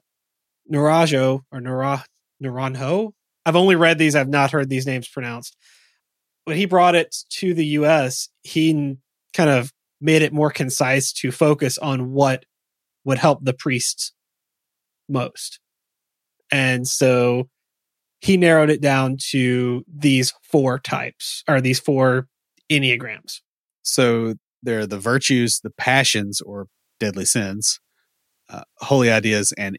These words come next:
Speaker 2: ego fixations.
Speaker 1: The virtues represent the natural state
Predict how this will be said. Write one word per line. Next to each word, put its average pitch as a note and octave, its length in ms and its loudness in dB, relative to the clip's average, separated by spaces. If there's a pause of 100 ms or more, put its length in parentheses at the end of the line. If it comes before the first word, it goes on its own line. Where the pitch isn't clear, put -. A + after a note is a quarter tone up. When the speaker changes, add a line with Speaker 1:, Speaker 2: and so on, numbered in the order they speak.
Speaker 2:
ego A2+ 440 0 (140)
fixations. - 800 -6 (920)
Speaker 1:
The D3 80 2
virtues D#3 680 0
represent D3+ 680 0 (460)
the C#3+ 160 0
natural D#3+ 640 2
state C#3 520 0